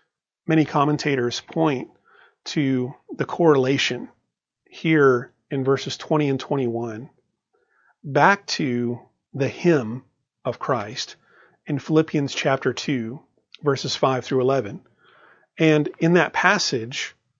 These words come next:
Paul describes Jesus going through this stage, this process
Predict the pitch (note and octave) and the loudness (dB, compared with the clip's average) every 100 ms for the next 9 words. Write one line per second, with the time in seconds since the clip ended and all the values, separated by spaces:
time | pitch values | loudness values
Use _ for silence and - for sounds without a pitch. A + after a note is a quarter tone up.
0 | _ _ _ _ _ _ _ _ F3 F3+ | _ _ _ _ _ _ _ _ 2 4
1 | F3 - - C3+ B2+ B2+ - - C#3 D3+ | 2 -2 0 0 0 -4 -8 -10 -6 -2
2 | D#3+ B2+ G#2+ - - - _ _ _ _ | -2 -2 -6 -6 -8 -8 _ _ _ _
3 | _ C#3+ E3 F3 - D#3+ C#3 C3 B2+ - | _ 2 4 2 0 -2 0 -2 -4 -10
4 | _ - D3 - - - _ - - - | _ 0 0 0 -4 -8 _ -8 -4 2
5 | D#3+ C3 G#2+ A2 - - - _ _ _ | 4 4 0 -2 -4 -4 -8 _ _ _
6 | C#3 C3+ - E3 F3+ D#3 - A#2 A#2+ - | -4 -4 -2 -2 0 0 0 -2 -2 -4
7 | - | -8